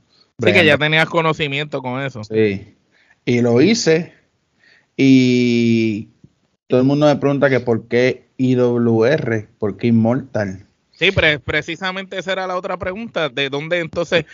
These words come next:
Speaker 1: salió la idea de, de tú ponerle Immortal Wrestling Revolution y por qué entonces cogiste ese nombre? Eh, eh, esa era pre-, precisamente la, la próxima pregunta que ya entonces la estarías contestando ahí de una vez.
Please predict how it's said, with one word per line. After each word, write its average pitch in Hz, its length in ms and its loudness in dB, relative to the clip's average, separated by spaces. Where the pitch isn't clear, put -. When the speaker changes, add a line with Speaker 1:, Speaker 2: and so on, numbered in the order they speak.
Speaker 1:
salió 151 480 2
la 160 100 4
idea 160 360 4
de, 135 280 -4
de 135 120 -10
tú 143 120 -10
ponerle 156 760 -4
Immortal 147 920 -4
Wrestling 151 380 -6
Revolution 165 760 -2
y 147 180 -4
por 143 220 -4
qué 147 120 -4
entonces 156 400 -4
cogiste 151 380 -4
ese 160 180 -6
nombre? 117 800 -6
Eh, - 120 -16
eh, 117 120 -16
esa 131 180 -2
era 180 200 0
pre-, 147 260 -2
precisamente 165 640 -6
la, 123 240 -4
la 131 140 0
próxima 139 320 -4
pregunta 170 340 -4
que 117 160 -4
ya 131 240 0
entonces 135 420 -4
la 120 140 -4
estarías 120 360 -2
contestando 135 540 -4
ahí 120 120 -2
de 120 80 -4
una 113 160 -6
vez. 107 120 -10